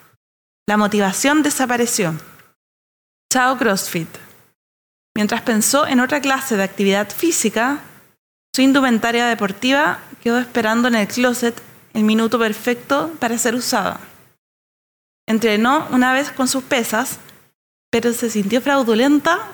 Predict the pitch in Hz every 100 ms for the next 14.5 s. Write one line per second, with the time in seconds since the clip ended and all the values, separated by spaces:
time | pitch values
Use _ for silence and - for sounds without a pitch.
0 | - 240 240 262 - 226 - 190 - 330
1 | 349 294 226 175 170 170 - - - _
2 | _ _ _ _ _ _ _ _ _ -
3 | 226 214 214 254 302 302 262 - 233 262
4 | 254 240 262 294 - 220 226 - - -
5 | _ _ _ - 214 202 240 262 294 285
6 | 233 220 214 220 196 - 262 - 294 277
7 | - 277 311 - - - 233 262 269 262
8 | 220 180 208 160 165 165 - - _ _
9 | _ _ - 214 208 311 349 359 370 -
10 | 254 240 226 214 269 - 240 226 262 277
11 | - - 233 220 214 208 208 202 254 262
12 | 247 208 247 269 294 359 - - - _
13 | - 240 220 220 - - - 202 202 262
14 | 285 302 277 190 156